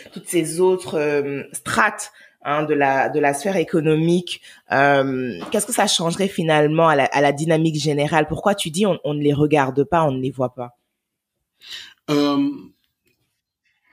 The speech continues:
Speaker 2: j'ai, j'ai, j'ai, euh, dans mon parcours, j'ai eu à, à, euh, euh, j'ai eu à distributeur, grossiste de produits télécom et grossiste de produits F M C G, sucre, café, lait, et cetera. Grossiste, comme grossiste ou Bapoukoy.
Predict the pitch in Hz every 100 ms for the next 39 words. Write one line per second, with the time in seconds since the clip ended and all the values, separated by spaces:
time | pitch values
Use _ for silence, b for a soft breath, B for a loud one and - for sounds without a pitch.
0 | _ _ _ 160 127 170 180 156 156 170
1 | - - _ - 127 143 160 160 156 147
2 | - 147 131 165 175 196 175 143 - 156
3 | 190 - - _ _ _ - - 143 147
4 | 143 143 175 180 131 107 131 123 123 120
5 | 120 120 _ B B B B B 139 135
6 | 135 135 143 127 147 180 147 120 139 190
7 | - 170 156 131 107 - 123 143 165 185
8 | - 139 127 139 135 135 127 123 120 98
9 | 98 - 117 113 127 165 - - 127 -
10 | 127 123 139 123 135 120 127 107 101 B
11 | B B B - 165 160 - 147 131 147
12 | 143 135 139 139 139 - 131 120 110 113
13 | 131 156 131 - - 165 165 160 156 120
14 | 135 123 120 120